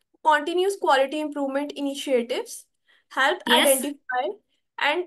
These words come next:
Speaker 1: address
Speaker 2: Yes.
Speaker 1: medication safety issues in O R?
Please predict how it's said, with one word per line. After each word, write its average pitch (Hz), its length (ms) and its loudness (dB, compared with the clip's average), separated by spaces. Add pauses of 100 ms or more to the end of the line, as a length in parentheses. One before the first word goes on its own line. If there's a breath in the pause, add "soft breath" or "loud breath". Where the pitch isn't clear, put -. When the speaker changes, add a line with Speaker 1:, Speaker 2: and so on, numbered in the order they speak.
Speaker 1:
address 277 340 4
Speaker 2:
Yes. 330 140 -2
Speaker 1:
medication 285 500 -8
safety 285 480 -6 (180)
issues 339 380 -6 (560)
in 269 220 -4
O 240 160 -4
R? - 200 -10